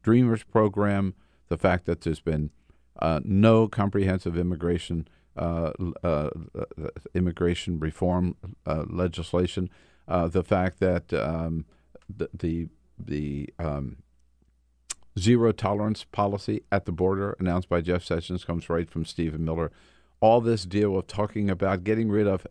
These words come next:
chain migration, it's all Stephen Miller. Uh,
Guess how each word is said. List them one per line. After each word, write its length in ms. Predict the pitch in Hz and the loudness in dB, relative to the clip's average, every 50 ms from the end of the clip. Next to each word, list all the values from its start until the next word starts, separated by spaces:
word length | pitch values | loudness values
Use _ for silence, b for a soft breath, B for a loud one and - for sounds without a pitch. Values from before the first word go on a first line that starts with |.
| - | -10
chain 540 | - - - 110 98 101 101 107 110 110 101 - - | -4 0 4 4 6 6 6 6 6 6 4 4 4
migration, 760 | 101 95 98 98 90 92 92 95 98 - - 104 101 98 - _ - | 4 4 4 4 4 6 6 6 4 4 2 2 0 0 -2 _ -4
it's 200 | - 82 - - | -4 -4 -2 0
all 220 | 82 87 87 85 | 2 2 2 0
Stephen 480 | - - - 92 87 76 80 80 78 76 | -2 -4 -2 -2 0 0 0 0 0 2
Miller. 280 | 78 78 82 80 78 - b b b b b b b b | 0 0 0 -2 -4 -6 b b b b b b b b
Uh, 440 | b 92 95 90 95 95 92 92 90 | b 2 4 4 4 4 4 2 0